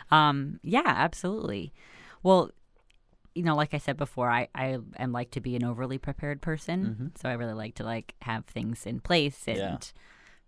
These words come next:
Speaker 1: uh, somewhat of a plan that's flexible, you
Speaker 2: Right.
Speaker 1: know? But I think not having that last month to prepare,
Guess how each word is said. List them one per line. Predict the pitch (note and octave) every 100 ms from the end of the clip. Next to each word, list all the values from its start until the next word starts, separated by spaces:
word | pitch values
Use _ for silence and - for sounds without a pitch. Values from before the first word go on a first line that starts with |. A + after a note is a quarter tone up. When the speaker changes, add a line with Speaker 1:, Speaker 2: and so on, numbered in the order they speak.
| - -
Speaker 1:
uh, | - - -
somewhat | - - A3 G3
of | E3
a | E3
plan | - D3+ C#3+
that's | C3+ - -
flexible, | D3 - - E3 E3 F#3 - -
you | D#3+
Speaker 2:
Right. |
Speaker 1:
know? | E3+ F#3+ -
But | D3+
I | C3
think | C3 C#3 C3 - -
not | C#3+ C3+ C3 - - - _
having | B2+ C3+ B2+ C3
that | B2+ A#2
last | A#2 A#2+ A#2 -
month | B2 A#2+ -
to | -
prepare, | - A#2+ - B2 A#2+ C3 D3+